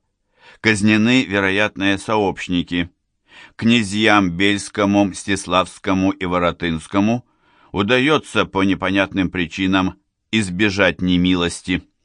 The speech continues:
За всех расплачиваются трое князей ростовских. Один из них,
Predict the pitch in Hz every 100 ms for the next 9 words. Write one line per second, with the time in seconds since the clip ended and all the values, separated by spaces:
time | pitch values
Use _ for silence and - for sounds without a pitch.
0 | _ _ _ - 98 113 107 147 165 -
1 | 104 - 110 120 113 104 107 107 - -
2 | 104 - _ 110 113 113 101 104 95 85
3 | 101 101 95 87 - 87 - - - -
4 | _ _ _ _ _ _ - 104 92 95
5 | 98 90 92 107 107